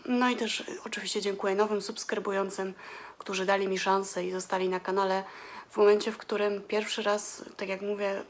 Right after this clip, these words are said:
robię coś takiego i no, no, nie jest taki super quality content, ale przynajmniej możecie mnie lepiej poznać od takiej ludzkiej strony, że ja też, y, czasami mam gorsze dni, czasami mam lepsze dni. No,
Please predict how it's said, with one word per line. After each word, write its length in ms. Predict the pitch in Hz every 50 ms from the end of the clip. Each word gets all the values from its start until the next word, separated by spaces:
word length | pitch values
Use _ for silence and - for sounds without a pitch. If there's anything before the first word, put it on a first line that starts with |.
| - -
robię 320 | - 214 208 208 208 202
coś 200 | 202 - - 214
takiego 500 | - - 202 - 208 196 196 202 202 208 202 - - - - - - - - - - - _ _ _ -
i 640 | - - 196 196 196 196 196 190 190 185 190 - -
no, 240 | - 208 196 190 202 - - - - _ _ - -
no, 80 | 233 240
nie 140 | 240 254 254
jest 160 | 226 220 -
taki 220 | 202 - - -
super 300 | - - 220 - 208 214
quality 380 | 208 - 214 202 202 196 - 214
content, 460 | 220 226 220 214 214 214 226 226 - - - - - - - - - - - - - - - -
ale 200 | - - 196 190
przynajmniej 320 | 190 - - 202 196 202 196
możecie 340 | 196 190 190 196 - - 196
mnie 180 | 185 185 190
lepiej 240 | 185 190 190 185 180
poznać 400 | 180 - 190 185 190 185 180 185
od 100 | 185 -
takiej 340 | - 185 - - 185 185 196
ludzkiej 500 | - 208 214 220 220 - - - 196 190
strony, 380 | - - - 208 202 196 196
że 100 | 185 180
ja 120 | 180 180 180
też, 380 | 180 190 185 - - - - - - - - - - - - - - - - - -
y, 40 | 190 185 185 185 190 214 214 - - - - - - - - - - -
czasami 340 | - - 202 - 196 190 196
mam 200 | 196 196 190 190
gorsze 300 | 190 208 214 - - 214
dni, 180 | 202 202 208 202
czasami 320 | - 196 190 - 190 190
mam 160 | 185 185 185
lepsze 320 | 190 202 208 202 - 208 190
dni. 300 | 190 - 190 190 196 190 - - - - - - - - - - - - - -
No, 220 | - 185 185 185